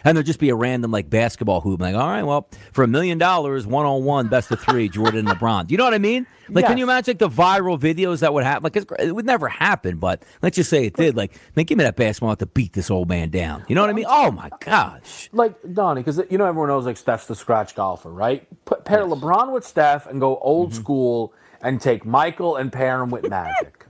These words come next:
Speaker 2: <laughs> right? Uh, 'cause I, I just, or just someone that would be of an equal level to LeBron, because
Speaker 1: Yeah.
Speaker 2: our assumption is LeBron doesn't play at all, right? To where it's kind of, like, from a personality perspective, you get LeBron out there, but nobody's there to see if LeBron's any good at golf, and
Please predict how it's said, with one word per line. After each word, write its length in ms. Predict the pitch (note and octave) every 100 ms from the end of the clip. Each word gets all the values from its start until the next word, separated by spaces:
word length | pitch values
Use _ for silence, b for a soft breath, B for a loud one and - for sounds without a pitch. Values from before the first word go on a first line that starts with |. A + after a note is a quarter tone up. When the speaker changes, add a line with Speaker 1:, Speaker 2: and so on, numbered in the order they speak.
| - _ _
Speaker 2:
<laughs> 320 | _ - -
right? 380 | A2+ C3+ D#3+ C#3
Uh, 120 | D3+
'cause 160 | D#3 E3+
I, 280 | F3+ E3+ D#3+
I 40 |
just, 280 | D#3 G#3 - B B -
or 100 | A#3
just 220 | G#3+ -
someone 240 | D#4 D#4+
that 100 | E4
would 120 | D4 B3+
be 80 |
of 120 | A#3+ G#3
an 80 | F#3
equal 320 | F3+ E3 F3+
level 260 | E3 D#3
to 80 | D3
LeBron, 500 | D3 A#2 A#2+ G2 E2+
because 300 | G2 C3+ A#2 C3+ C#3+
Speaker 1:
Yeah. 240 | A#2 A2
Speaker 2:
our 120 | D3+ D3
assumption 440 | - F3+ E3+ D#3+
is 80 | C3
LeBron 480 | C#3 B2 C3+ C3 B2
doesn't 300 | B2 B2+ A#2
play 280 | - B2
at 80 | A#2+
all, 460 | A2 A#2 C#3+ F3 b b b b
right? 320 | C3+ D3+ E3
To 80 | D#3+
where 160 | D#3 D3
it's 140 | -
kind 400 | - E3 E3 E3+
of, 240 | D#3+ A#2 - b b D#3
like, 120 | D#3
from 120 | G3
a 80 | E3
personality 720 | - G#3+ - D3 D3+ E3 E3+
perspective, 500 | - D3+ F3 D#3 D#3+
you 60 | D3+
get 140 | D3+
LeBron 380 | D3 C#3 D3 D3
out 140 | D3
there, 140 | D#3+ C#3+
but 100 | B2
nobody's 300 | B2+ B2+ A#2+
there 100 | B2
to 60 |
see 160 | A2 B2+
if 100 | G#2+
LeBron's 420 | A2+ A#2+ A#2+ A#2
any 140 | A#2+
good 220 | A2+ A#2 A2
at 80 |
golf, 400 | G2 A#2 C3+ D#3
and 160 | C#3+ A#2+